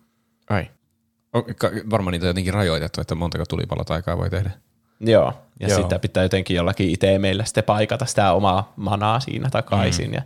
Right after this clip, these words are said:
Speaker 1: aivan.
Speaker 2: tälleen.
Speaker 3: Kyllä.
Speaker 2: Ja myös kaikki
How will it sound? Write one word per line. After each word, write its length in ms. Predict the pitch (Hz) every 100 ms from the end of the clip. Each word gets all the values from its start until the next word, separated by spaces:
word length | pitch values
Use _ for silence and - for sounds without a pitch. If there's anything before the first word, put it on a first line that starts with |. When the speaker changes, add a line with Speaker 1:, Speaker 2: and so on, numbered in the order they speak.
| -
Speaker 1:
aivan. 320 | 85 80 85 - -
Speaker 2:
tälleen. 540 | 107 104 98 90 104 - _ -
Speaker 3:
Kyllä. 120 | 110 113
Speaker 2:
Ja 40 |
myös 240 | 120 117
kaikki 520 | - 117 - 113 101